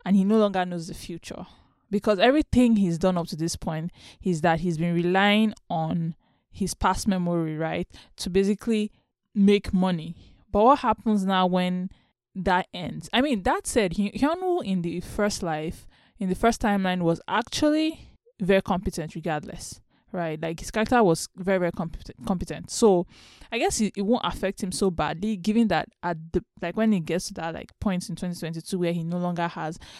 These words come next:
power to, like, predict what's going to happen, right? He won't need it because at that point he'll probably be too big to fail, right? And really at that point he's just having good management, which Hyunwoo has, I guess. So I guess there's no problem in that <laughs> sense. But I was thinking, oh my God,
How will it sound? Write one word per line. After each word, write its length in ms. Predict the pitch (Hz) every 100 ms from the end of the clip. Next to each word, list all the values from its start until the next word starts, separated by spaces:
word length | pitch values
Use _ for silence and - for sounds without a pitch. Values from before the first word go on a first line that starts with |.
| - -
power 240 | 180 180
to, 240 | - 170 -
like, 280 | 165 - - _ _ _ _
predict 500 | - 208 165 220 -
what's 180 | 202 175
going 140 | 180
to 60 | 165
happen, 500 | - 156 - 127 -
right? 320 | - 175 175 - - - _ _
He 100 | 220
won't 220 | 220 254
need 220 | 220 196
it 100 | 180
because 220 | - 202 170
at 80 | 160
that 200 | 185 -
point 200 | 180 -
he'll 120 | 175
probably 360 | - 190 202
be 140 | 170 156
too 160 | -
big 240 | 170 180 -
to 120 | -
fail, 380 | - 160 156 - _ - _
right? 140 | 185 170
And 180 | 165 - _
really 240 | 196 226 214
at 120 | 180
that 140 | 185
point 200 | - 180
he's 100 | 160
just 180 | 175 175
having 280 | 170 170 165
good 160 | 170
management, 520 | 156 - 160 - 147 165
which 260 | 208 - -
Hyunwoo 380 | 208 196 202 196
has, 320 | 165 - -
I 80 | 156
guess. 300 | - - - - -
So 160 | - 202
I 80 | 202
guess 260 | 247 240
there's 360 | 185 - 196 190
no 100 | 208
problem 380 | - 202 180 160
in 60 |
that 120 | 170 208
<laughs> 60 |
sense. 260 | - 196 175
But 140 | 180
I 100 | 175
was 120 | 185 -
thinking, 260 | 240 -
oh 100 | 233
my 140 | 214 170
God, 280 | 165 170